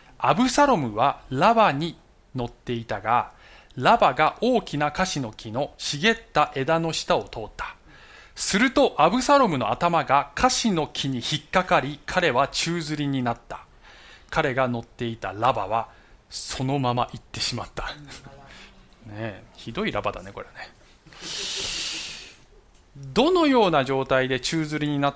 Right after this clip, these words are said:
たか正確にはわからないのですが、ユダヤ人の伝承ではアブサロムの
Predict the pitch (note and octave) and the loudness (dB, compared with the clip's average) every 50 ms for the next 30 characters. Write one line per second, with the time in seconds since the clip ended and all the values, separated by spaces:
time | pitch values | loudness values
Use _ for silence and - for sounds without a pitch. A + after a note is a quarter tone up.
0 | - - - - - A#2 A2 A2 - - - A3+ B3+ C4+ C4+ C4 - - - C4 | -4 -8 -8 -4 -2 -2 -2 -2 -2 -2 0 0 2 0 0 -6 -6 -4 -4 -4
1 | B3+ - - B3 B3+ D4 E4 D4 D#3 A2 A2 A#2 - D3+ E3 F3+ F3+ E3 C3+ A2+ | -4 0 2 4 4 6 6 6 6 4 2 2 0 0 0 0 0 0 -2 -2
2 | G#2+ G2+ G2 F#2+ F#2+ - - - G#2 G#2+ C3 E3 F#3+ F3+ C3+ G#2+ F#2 F2+ A#2+ B2 | -4 -8 -12 -14 -14 -16 -16 -16 -8 -2 0 2 4 4 4 2 0 -6 -10 -6
3 | C3 D3+ D#3+ A3+ B3+ C#4+ D4 D4 C4+ - A3+ G3 E3+ D3 C3 G2+ G#2 G#2+ A2+ A2+ | -4 0 2 2 4 4 4 2 2 2 0 -2 0 -2 -2 -4 -6 -8 -8 -8
4 | A#2 A#2+ A2+ - - B2 A#2 A#2 A#2 B2+ A#2+ G#2+ G2+ A2+ C3 B2+ G#2 - - - | -6 -8 -8 -8 -8 -10 -10 -10 -8 -8 -8 -4 -2 0 0 0 0 -2 -8 -20
5 | - - _ _ - C3 D3 F3+ G#3+ - - G#3+ G#3 F#3 D3+ C3 B2+ C3+ D3+ D3+ | -20 -20 _ _ -4 -2 -2 -2 -2 0 0 2 2 2 0 -2 -2 -2 -2 -2
6 | - | -4